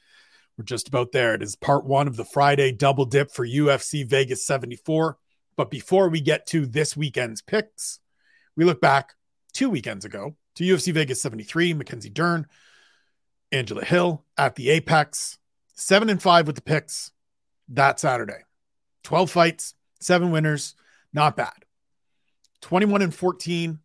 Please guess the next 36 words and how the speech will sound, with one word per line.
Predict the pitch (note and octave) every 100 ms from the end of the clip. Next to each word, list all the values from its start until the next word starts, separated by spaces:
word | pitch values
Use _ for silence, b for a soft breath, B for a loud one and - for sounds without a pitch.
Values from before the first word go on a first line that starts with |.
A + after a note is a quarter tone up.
| _
since | - D#3 C#3
returning | - D3+ C#3+
to | B2+
Keyboard | - D3 B2+ A2
Kimura, | - A#2+ C#3 D#3+
so | C3+
that's | A#2 -
three | - C#3+
events. | B2 B2+ E3 - - b b b b -
A | B2+ A#2 A2
six | - - -
hundred | E3 D3+ B2
winning | B2+ D3+
percentage, | D#3 C#3 D3+ F3+ F#3 - _ _ _ -
good | C#3 C3+
number. | B2+ B2+ E3+ F3+ _ _
Still | - - B2+
want | B2+ B2
it | A#2+
to |
be | - A#2
higher, | A#2 B2+ F3+ - _ _ _ _ _
but | E3
a |
good | C#3+ D3
number | B2+ A#2 G#2
overall. | G2 G2+ E3 D#3+ - _ _ b b b b -
And | D3
for | - F#3+ G#3
the | F3+
year, | D#3 D#3+ D#3+ D3+ _ _ _ _ _ _ -
I'm | C3
a |
hundred | - G3+ G3
and | F3
two, | - F#3 F3+ E3+